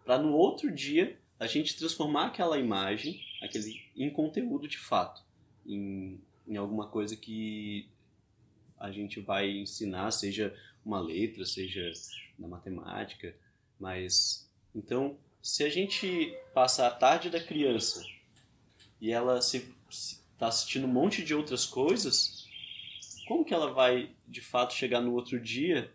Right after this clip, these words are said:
com aquele conteúdo, aquela imagem dentro dela,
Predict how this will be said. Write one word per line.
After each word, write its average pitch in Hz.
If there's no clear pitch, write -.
com 127
aquele 127
conteúdo, 120
aquela 113
imagem 117
dentro 143
dela, 131